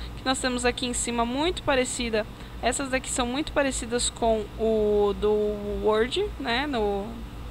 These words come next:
do documentos. E vocês vão vir aqui, ó, nesse ícone que é selecione o tipo de mesclagem. E vocês vão escolher mesclar todas. Que ele vai mesclar as que vocês selecionaram, ou seja, vai virar apenas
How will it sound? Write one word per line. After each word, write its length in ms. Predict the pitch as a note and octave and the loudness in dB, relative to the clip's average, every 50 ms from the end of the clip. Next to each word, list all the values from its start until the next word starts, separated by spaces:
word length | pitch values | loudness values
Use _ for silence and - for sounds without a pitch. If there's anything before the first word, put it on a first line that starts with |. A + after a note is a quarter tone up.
| - - | -10 -6
do 140 | - G3+ G#3 | -2 -2 0
documentos. 840 | F#3+ G#3+ G#3 - - A#3+ B3+ A#3+ A3+ A3 A#3+ D4 - G4+ G4+ - - - - - - - - - - - | 2 0 -2 -2 -2 -4 0 0 0 0 0 -2 -4 -4 -6 -6 -8 -10 -12 -12 -10 -10 -10 -10 -10 -8
E 80 | - A3 | -6 -2
vocês 300 | A3 B3 - B3+ C4 C4 | 0 0 2 2 2 2
vão 160 | C4+ C4+ C4+ | 2 0 0
vir 180 | C4 C4+ C4+ C4+ | 0 0 0 0
aqui, 320 | C4+ - - - D4 E4 | 0 0 0 2 6 8
ó, 180 | D#4+ C4+ G#3+ - - - - - - - - - - - - - - - - | 8 8 6 6 2 -8 -12 -10 -10 -10 -10 -12 -12 -12 -12 -12 -12 -10 -8
nesse 400 | - A3+ A#3+ B3+ D4 D#4 - - | -4 -2 0 0 0 0 0 0
ícone 400 | D#4+ D4 D4 - - - C#4+ C#4 | 0 0 0 -2 -2 -4 -4 -2
que 100 | C4 - | 0 0
é 80 | B3+ A3+ | 0 0
selecione 720 | A3 - - A#3+ A#3 A#3+ B3 - - - D4+ D#4+ E4+ F4 | 0 0 -2 0 0 0 0 0 0 0 2 2 2 2
o 40 | E4+ | 2
tipo 280 | E4 - E4 D#4 - E4 | 2 2 0 0 0 0
de 120 | D4+ D#4+ | 0 0
mesclagem. 720 | D#4 D#4 D#4+ D#4+ - - - B3 A#3 A3 G3+ F#3+ - - - - - - - - - - - | 0 0 0 -2 -2 -2 2 4 4 4 4 4 0 -4 -6 -6 -6 -4 -2 -2 -4 -4 -6
E 80 | - C4 | -6 -6
vocês 320 | A3+ A3 A3+ - A#3 A3+ | -6 -4 -2 -2 -2 -2
vão 80 | A#3 A#3 | 0 -2
escolher 640 | A#3+ A#3+ - - - A#3 A3+ A3 A3 A3+ A#3+ C4 - - - - - - - - - - - - - | -2 -2 -2 -2 -2 0 2 2 2 2 0 0 -4 -8 -10 -12 -12 -12 -12 -12 -12 -12 -10 -8 -6
mesclar 640 | - A3+ A#3 A#3 A#3 - - - C4+ C4+ D4 D#4 F4 - - - - - | -2 0 0 0 0 0 -2 0 2 2 2 2 2 -2 -6 -10 -8 0
todas. 600 | - C4 B3+ A3+ F#3+ E3 - - - - - - - - - - - - - - - - - - - - - - - - - - - - - - | 2 4 4 4 2 -2 -6 -6 -8 -8 -6 -6 -6 -4 -4 -4 -4 -4 -4 -4 -6 -6 -6 -8 -10 -12 -12 -14 -14 -14 -14 -12 -12 -10 -8 -4
Que 80 | - D#4+ | -2 0
ele 120 | D#4 D4 | 0 2
vai 140 | C#4+ C#4+ C#4+ | 2 2 2
mesclar 400 | C#4+ C#4+ C#4+ - - - C4 B3+ | 2 0 -2 -2 0 2 4 4
as 100 | B3+ B3+ | 4 2
que 120 | - - | -2 -6
vocês 260 | B3 C4+ C4 - C4 B3+ | -6 -4 -4 -4 -4 -2
selecionaram, 760 | - C#4 C4+ C4 C4 - - D#4+ D#4+ D4+ C4+ A3+ G#3 G#3 G#3+ | -2 -2 -2 -2 -2 0 0 0 4 4 4 4 4 4 2
ou 60 | A#3 | 0
seja, 540 | A#3+ - - C4+ C4+ C4 A3+ G#3 G#3+ G#3 G#3 | 0 0 0 2 4 6 6 4 4 0 -2
vai 160 | A3 G#3 G#3 | 0 0 0
virar 380 | G#3+ A3 A3+ A3+ A#3 A#3+ A#3+ - | 0 0 2 4 4 4 4 2
apenas 720 | B3 A#3 A3+ - B3 B3+ C4+ C#4 D#4+ F4 - - - - | 2 2 2 2 0 0 0 0 -2 -2 -4 -6 -10 -12